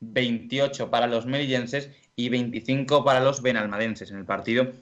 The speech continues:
que se disputó el pasado sábado veintisiete de febrero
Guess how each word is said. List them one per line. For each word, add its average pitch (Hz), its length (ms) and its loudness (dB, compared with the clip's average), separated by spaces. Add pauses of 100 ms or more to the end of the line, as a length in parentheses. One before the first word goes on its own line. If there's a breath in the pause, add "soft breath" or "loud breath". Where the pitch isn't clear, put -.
(160)
que 117 100 -2
se 120 100 -2
disputó 117 440 0
el 123 100 2
pasado 127 500 4 (140)
sábado 123 520 2
veintisiete 123 880 -6 (200)
de 131 240 -4
febrero 123 520 -4